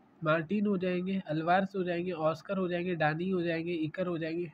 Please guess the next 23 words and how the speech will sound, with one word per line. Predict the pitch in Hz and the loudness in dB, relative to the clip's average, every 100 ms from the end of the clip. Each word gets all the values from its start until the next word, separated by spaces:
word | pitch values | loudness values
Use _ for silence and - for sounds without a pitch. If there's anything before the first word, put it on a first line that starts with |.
| - - | -12 -4
Oyan | 165 160 180 196 | 0 2 2 2
हो | 180 | 0
जाएंगे, | 170 165 185 170 | -2 -4 -4 0
Alex | 151 180 - | 0 0 -4
हो | 170 | -6
जाएंगे, | 160 160 | -4 -4
Inaki | 175 156 156 156 180 | -2 -2 -2 -2 -4
Williams | 151 175 180 - | -2 -2 -4 -6
हो | 165 | -6
जाएंगे | 143 151 | -4 -4
और | 175 | -4
Nico | 170 147 175 | -4 -4 -4
Williams | 160 143 156 160 | -4 -4 -4 -8
हो | 156 | -12
जाएंगे। | 139 143 170 220 _ - - _ _ _ - | -8 -8 -8 -10 _ -20 -20 _ _ _ -4
वहीं | 170 226 | 0 0
Almeria | - 156 156 185 247 | 0 2 4 4 4
side | 247 226 | 4 2
से | 226 220 | 2 2
बात | 185 185 | 2 2
करें | 190 202 | 0 0
तो | 208 | 4
एफ | 170 | 4